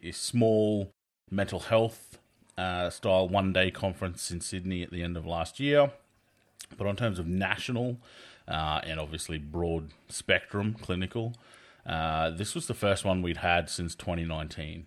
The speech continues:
which was also in Sydney. Um, so, uh, my main, I guess, gut feeling was wanting to network, wanting to reconnect with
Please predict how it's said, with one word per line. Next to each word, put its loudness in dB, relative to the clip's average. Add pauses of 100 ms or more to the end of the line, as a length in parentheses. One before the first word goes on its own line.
(220)
which -12
was -10
also -8
in -10
Sydney. -12 (340)
Um, -10 (560)
so, 6 (220)
uh, -12
my 4
main, 2 (180)
I -8
guess, -6
gut 2
feeling 0
was -4
wanting 0
to 0
network, 2
wanting 0
to 2
reconnect 2
with -2